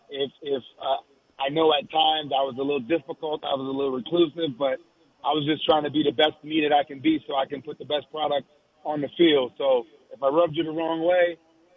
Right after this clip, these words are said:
um, hopefully you got, you, you, you've gotten a chance to see me and got to know me now. Uh, now that I'm away from the game and I can just be a normal person and enjoy life. And, uh, thank you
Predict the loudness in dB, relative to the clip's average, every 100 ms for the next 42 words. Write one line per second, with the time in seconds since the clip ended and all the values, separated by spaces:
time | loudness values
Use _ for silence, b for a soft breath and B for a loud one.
0 | _ _ -10 -6 -6 -8 -16 _ _ _
1 | _ _ _ -8 -8 -8 -8 -6 -4 -4
2 | -4 -12 -12 -18 _ -14 -2 -2 -2 -6
3 | -2 -2 -4 -10 _ -4 -2 0 2 2
4 | 2 -2 0 0 2 2 2 -2 _ _
5 | _ -8 -2 -2 2 2 4 0 0 0
6 | -2 -4 -10 -2 -2 -2 0 0 0 -6
7 | -6 -4 0 4 4 2 2 2 0 -2
8 | _ _ _ -4 -2 2 2 2 -8 _
9 | _ -10 -4 -4 2 6 6 4 2 0
10 | _ -12 -10 -6 -4 -4 -4 -8 -12 _
11 | _ _ _ _ _ _ _ _ _ _
12 | _ _ _ _ -6 -6 2 4 4 2